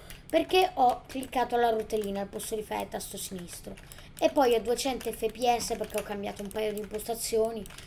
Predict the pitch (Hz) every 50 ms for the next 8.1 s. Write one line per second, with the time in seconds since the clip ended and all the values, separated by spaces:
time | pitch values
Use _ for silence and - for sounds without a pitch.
0 | - - - - 220 214 190 214 214 208 208 208 208 196 - - 208 214 220 202
1 | 202 196 196 202 208 - - 196 - - 190 185 - - 202 190 196 214 220 208
2 | 208 202 214 214 196 196 190 185 175 185 - 185 185 180 175 180 180 175 180 180
3 | 185 170 170 - 185 175 - - 185 180 170 - 180 185 185 - - - - -
4 | - - - - - - 269 254 240 240 226 220 247 262 254 - 226 214 208 208
5 | 202 - 208 214 214 - - 220 220 214 208 202 202 208 214 - - 214 202 190
6 | 196 208 202 - 208 196 190 - 190 - 208 196 180 208 202 196 180 - 208 196
7 | 185 196 190 - - 196 185 190 185 180 175 175 180 180 185 185 185 180 180 170
8 | - -